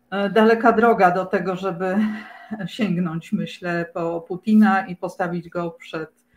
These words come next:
e, przed, e, wymiarem sprawiedliwości za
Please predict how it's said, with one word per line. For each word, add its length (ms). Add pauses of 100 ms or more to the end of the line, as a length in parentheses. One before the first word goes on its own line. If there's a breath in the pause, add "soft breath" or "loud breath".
(320 soft breath)
e, 440
przed, 440
e, 200 (880)
wymiarem 540
sprawiedliwości 1000
za 100